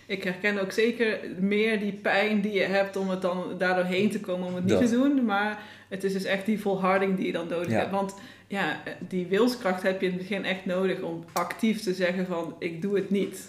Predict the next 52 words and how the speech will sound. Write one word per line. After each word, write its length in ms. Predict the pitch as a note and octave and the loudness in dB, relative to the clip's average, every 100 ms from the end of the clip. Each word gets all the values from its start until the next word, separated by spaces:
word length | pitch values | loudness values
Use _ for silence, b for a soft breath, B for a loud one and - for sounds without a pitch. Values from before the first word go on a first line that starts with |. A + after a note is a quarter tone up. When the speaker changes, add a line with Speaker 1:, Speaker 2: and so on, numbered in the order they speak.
| - | -6
Speaker 2:
Ja, 180 | A2 G2+ | 2 4
en 60 | G2 | 4
Speaker 1:
Ja. 60 | |
Speaker 2:
dat 120 | G#2 E3+ | 4 4
is, 180 | D#3+ - | 0 -4
dit 220 | A2 C#3 | 0 0
is 100 | D#3+ | 2
ook 140 | B2+ B2 | 0 0
weer 100 | A#2+ | 0
een 60 | |
heel 180 | A2+ A2+ | 2 2
interessant 460 | G2+ - A2+ F#2+ - | 2 -2 -2 -2 4
thema. 180 | A2+ G#2 | 6 6
Speaker 1:
Ja. 280 | F#2+ G2+ | 4 2
Speaker 2:
En 360 | G#2 G#2 G2 - | 0 0 0 -2
als 140 | A2 | -2
ik 60 | A2 | 0
nog 140 | A2 | -2
twee 160 | - A#2 | 4 4
seconden 260 | B2 A2+ G#2 | 4 2 0
mag 60 | G#2+ | 0
aansnijden. 520 | G#2+ A2+ B3 G3 G3 | 2 4 6 6 8
Speaker 1:
Precies, 220 | G#3 - | 6 6
Speaker 2:
Kijk, 120 | A#3 | 4
Speaker 1:
ja. 60 | G#3+ - B B B B B B | 2 -2 B B B B B B
Speaker 2:
eh, 260 | - A2+ A#2 | -2 2 4
eh, 580 | G#2+ - F#2 E2 - A#2+ | 2 0 -2 0 -2 -2
veel 400 | B2 D#3+ F#3 E3 - - | 4 6 6 4 -6 0
mensen 600 | A#2+ D#3 F#3+ - D3+ D3 | 4 6 4 4 4 4
hebben, 540 | B2 C3+ A2+ G2+ F2 - | 2 4 4 2 0 -4
of 120 | - | -2
mensen 220 | C3+ D#3 C#3 | 4 4 4
hebben 200 | G#2+ A2 | 4 4
meer 160 | B2+ | 6
wilskracht 380 | A#2 A2+ - G#2 | 6 4 2 -4
of 80 | - | -2
minder 200 | B2+ E3 | 0 6
wilskracht. 500 | D#3+ E3 - F3 - | 6 6 2 0 -2
Of 180 | A#2 A#2+ | -2 0
ze 80 | B2+ | 2
hebben 180 | G#2+ | 2
het 140 | G#2+ G2 | 0 0
beeld 240 | A2 B2+ | 2 2
van 140 | B2+ G#2 | 0 -2
dat 120 | G2 | -2
zij 140 | G#2+ | -2
meer 160 | G2 G2+ | 4 4
of 80 | G2+ | 6
minder 200 | G2+ F#2+ | 2 2
wilskracht 380 | G2 - - | 0 -2 -4
hebben. 360 | - G2+ A#2 A2+ | -2 -2 -2 -4
Eh, 100 | - | -6